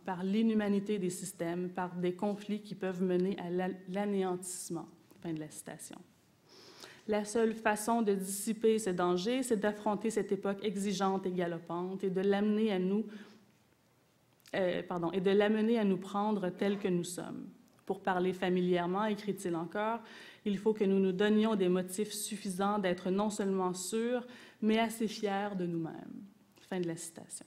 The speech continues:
Le retour sur la Révolution tranquille donne raison à cette fierté.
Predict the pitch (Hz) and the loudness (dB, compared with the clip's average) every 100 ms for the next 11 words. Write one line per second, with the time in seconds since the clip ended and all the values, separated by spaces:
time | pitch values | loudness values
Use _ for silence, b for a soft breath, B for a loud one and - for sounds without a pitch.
0 | _ _ _ B B B B B B B | _ _ _ B B B B B B B
1 | 220 214 226 277 277 254 233 220 226 226 | 4 4 4 2 2 4 4 6 6 6
2 | 214 220 214 214 214 294 311 240 240 240 | 4 0 0 -2 0 2 4 4 2 2
3 | 240 240 254 220 202 180 - 175 - - | 2 4 2 2 -2 -4 -6 -8 -8 -10
4 | 170 | -10